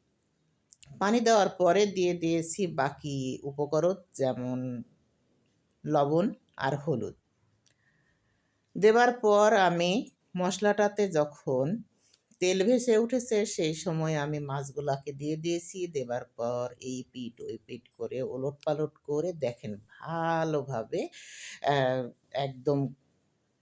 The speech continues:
কষা কষা করে নিয়েছি। নেব-, নেবার পর আমি এখন একটু এখানে পানি দিয়ে দিয়েছি যাতে,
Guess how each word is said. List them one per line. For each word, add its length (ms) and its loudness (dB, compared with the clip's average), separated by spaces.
কষা 280 -4
কষা 220 -2
করে 280 2
নিয়েছি। 520 -2
নেব-, 540 -2
নেবার 380 -2
পর 280 2
আমি 280 0
এখন 280 -6
একটু 360 -8
এখানে 400 -4
পানি 240 2
দিয়ে 220 0
দিয়েছি 440 -2
যাতে, 360 -2